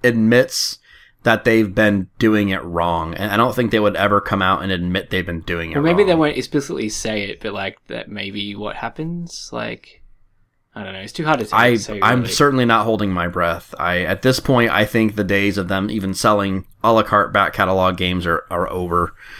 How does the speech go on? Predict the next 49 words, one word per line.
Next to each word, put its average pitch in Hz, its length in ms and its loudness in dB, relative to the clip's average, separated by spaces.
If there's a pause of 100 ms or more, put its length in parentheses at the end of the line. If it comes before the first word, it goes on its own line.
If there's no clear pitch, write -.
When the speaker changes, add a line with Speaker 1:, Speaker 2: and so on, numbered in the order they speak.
(200)
Speaker 1:
But 87 120 2
I've, 131 180 6
I've 143 220 6
always 151 280 6
wanted, 123 280 2
like, 107 160 2
a 101 60 0
separate 113 520 2
mic, 98 240 2
like, 107 140 -4
a 117 40 4
dedicated 117 640 4
platform. 82 580 0
But 95 60 2
I 107 40 4
think 151 240 2 (420)
the, 127 80 4
the 131 240 2
problem 185 320 6
with 139 140 4
the 139 120 6
idea 123 320 4
of 101 160 2
a 101 60 -2
dedicated 113 540 4
platform 120 640 4
with, 107 100 0
like, 104 140 2
a 95 100 2
ded-, 104 340 2
with, 113 100 -2
like, 110 140 2
an 101 80 2
attached 95 460 2
Virtual 98 420 2
Console 101 540 2
shop 101 480 2 (400)
is 107 180 -2
that 95 320 4
what 107 180 0
that 151 180 6
implies 98 600 2
is 104 80 -4
that 104 180 2
they're 104 100 2
putting 107 320 2
more 110 300 4
resources 95 560 -2
towards 85 480 -4